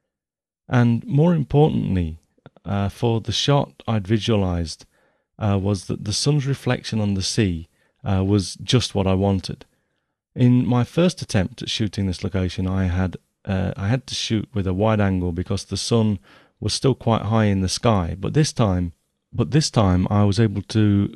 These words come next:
close in on the subjects that initially drew my attention, which are the rocks. You can see that I've cropped very closely to the top of the rocks in the top of the frame,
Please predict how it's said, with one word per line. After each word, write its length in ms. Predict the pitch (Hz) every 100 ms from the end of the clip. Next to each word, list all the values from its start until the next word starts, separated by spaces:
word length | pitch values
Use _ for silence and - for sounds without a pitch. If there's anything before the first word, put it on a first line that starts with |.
| -
close 460 | 135 135 139 120 -
in 400 | 117 113 110 107 -
on 240 | 104 101
the 200 | 95 98
subjects 600 | 90 - 139 107 92 -
that 120 | - 101
initially 440 | 110 110 - 98
drew 240 | 90 104
my 180 | 98 95
attention, 680 | 92 - 123 131 - 85 80
which 240 | 92 104 -
are 140 | 90
the 100 | 92
rocks. 520 | 120 104 - - - - _ _ _ _ _ _ _ _ _ -
You 80 | 123
can 220 | - 131
see 340 | - 160 170
that 160 | 156 139
I've 220 | 120 -
cropped 260 | - 107 -
very 300 | 110 123 120
closely 460 | - 120 123 -
to 100 | 98
the 100 | 90
top 300 | 95 113 107
of 140 | 104 90
the 80 | 95
rocks 500 | 92 92 - - - -
in 280 | 101 95
the 360 | 92 95 92 95 -
top 260 | 113 -
of 160 | - 90
the 80 | 95
frame, 400 | 110 101 101